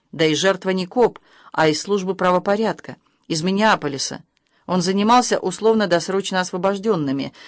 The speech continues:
Стивен Дойл. Тинкер? Эй, Тинкер, ты на месте? Затем Джина снова замолчал и просто слушал с мрачным выражением лица. «Мы здесь займёмся этим», наконец сказал он.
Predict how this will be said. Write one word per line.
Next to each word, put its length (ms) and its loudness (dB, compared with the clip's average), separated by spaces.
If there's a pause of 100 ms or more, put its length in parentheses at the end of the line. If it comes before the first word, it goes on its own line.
(140)
Стивен 500 2
Дойл. 380 2 (300)
Тинкер? 480 2 (400)
Эй, 220 6
Тинкер, 500 0 (200)
ты 120 4
на 120 6
месте? 460 0 (1160)
Затем 320 0
Джина 320 0
снова 340 0
замолчал 600 -2 (220)
и 80 -8
просто 380 -2
слушал 640 -4 (240)
с 140 -12
мрачным 420 0
выражением 500 -2
лица. 460 -6 (1120)
«Мы 240 0
здесь 340 4 (100)
займёмся 640 2
этим», 480 0 (220)
наконец 440 -2
сказал 460 -4
он. 160 -8